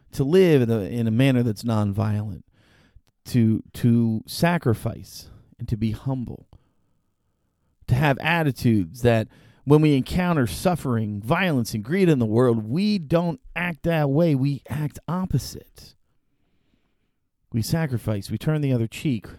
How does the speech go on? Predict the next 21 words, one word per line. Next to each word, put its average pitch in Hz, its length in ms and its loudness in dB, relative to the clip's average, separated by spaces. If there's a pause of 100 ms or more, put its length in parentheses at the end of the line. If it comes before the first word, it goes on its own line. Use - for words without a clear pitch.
(180)
We 113 180 -4
act 113 220 -8
humbly. 127 520 -4 (1800)
We 110 140 -2
go 113 140 6
to 110 140 -6
the, 104 260 0 (100)
the 113 80 -2
virtue 110 340 0
of 101 120 -8
meekness 120 640 -4
and 104 100 -8
mortification. 98 840 -6 (2000)
So - 200 0
hope, 143 400 2
again, 135 360 0
with 143 260 0
grace, 156 720 -6 (1400)
opens 151 380 4
the 131 100 -2
heart 175 440 -2